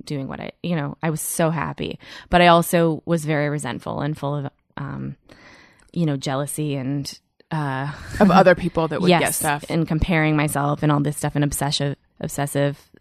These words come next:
Speaker 1: uh, behaviors. And so I started to realize, you know, now that I look back, I can s-, recognize resentments, obsessive behaviors, but, like, n-, at the time I was starting to realize that, oh, I,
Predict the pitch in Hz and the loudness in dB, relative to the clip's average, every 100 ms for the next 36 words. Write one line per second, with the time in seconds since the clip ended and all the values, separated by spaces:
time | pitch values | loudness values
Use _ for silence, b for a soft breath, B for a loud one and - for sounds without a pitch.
0 | - 151 139 147 156 147 147 143 135 147 | -8 -6 -4 -4 -2 0 0 0 -2 -2
1 | 151 147 143 B B B B 185 175 175 | 0 0 -2 B B B B 2 4 4
2 | 165 175 160 156 147 151 - - _ _ | 4 2 2 2 2 0 -4 -12 _ _
3 | _ _ _ - 170 147 147 - _ _ | _ _ _ -2 0 0 -2 -10 _ _
4 | _ - 196 185 170 160 156 214 190 165 | _ 4 8 8 8 4 6 4 4 2
5 | 156 - 151 151 147 151 143 147 - 165 | -2 -2 2 2 2 -2 -2 -6 -6 -4
6 | 151 143 147 139 - - 151 - 160 143 | -2 -2 -2 -4 -8 -4 -4 -4 -4 -4
7 | 147 147 - 156 - B B B - - | -4 -4 -2 -4 -6 B B B -10 -12
8 | _ _ _ - 170 165 - - 180 165 | _ _ _ 0 0 0 -2 4 6 6
9 | 156 160 - 170 151 156 160 156 151 160 | 4 2 2 0 2 0 2 2 2 0
10 | 147 - 247 220 214 | 0 6 8 8 6